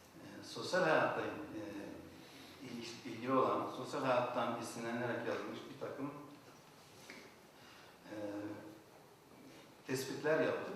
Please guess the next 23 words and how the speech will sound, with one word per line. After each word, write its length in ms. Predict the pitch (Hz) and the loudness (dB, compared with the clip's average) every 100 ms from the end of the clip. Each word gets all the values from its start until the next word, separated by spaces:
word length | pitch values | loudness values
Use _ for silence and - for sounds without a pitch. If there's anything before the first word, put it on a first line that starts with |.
| - | 0
Çok 240 | 156 151 | 2 6
örnek 400 | 139 - - - | 8 8 8 6
tespitlerdir 580 | - - - 123 120 - 101 | 0 -4 0 2 2 0 -4
bunlar. 180 | 113 135 | -2 -4
E, 920 | - - - - - - - - - - - - - - - - - - - | -4 -8 -14 -18 -20 -18 -18 -18 -12 -8 -8 -8 -12 -16 -20 -20 -20 -20 -2
göreceksiniz 680 | 139 139 165 160 135 120 - | 2 4 4 2 0 -4 -4
ki 320 | 151 151 151 | -4 -2 -2
Niyazi 440 | 123 120 120 135 | 0 0 2 2
Mısri 500 | 123 120 - 123 143 165 - - - | 2 0 -2 -2 -2 -2 -8 -12 -6
bu 80 | 170 | 2
kadar 440 | 175 143 131 - 127 | 4 8 8 8 4
deruni 480 | 127 127 135 139 | 4 6 6 6
bir 100 | - | 2
üsluba, 600 | - - 123 117 117 117 - - - - | -2 -4 -4 0 2 2 0 -6 -12 -14
ifadeye, 580 | - 113 110 117 117 113 - - - - - - - - - | -4 0 0 2 2 0 -2 -10 -14 -16 -18 -20 -20 -8 -2
anlatım 420 | 107 117 - - | 0 2 0 2
tarzına 320 | - 110 120 | 2 2 2
rağmen 400 | 113 - 113 147 - - - - - | 2 0 0 -2 -4 -8 -14 -18 -14
edebiyatı 800 | 107 110 110 110 107 127 151 151 - - - - - | -6 -4 0 0 0 2 0 0 -4 -10 -14 -18 -6
en 160 | 127 120 117 - | -4 -2 -4 -8
sağlıklı 640 | - - 110 110 113 120 127 | -10 -2 2 2 2 -2 -4
bir 80 | |
şekilde 480 | - - 98 95 117 | -4 -6 -6 -6 -2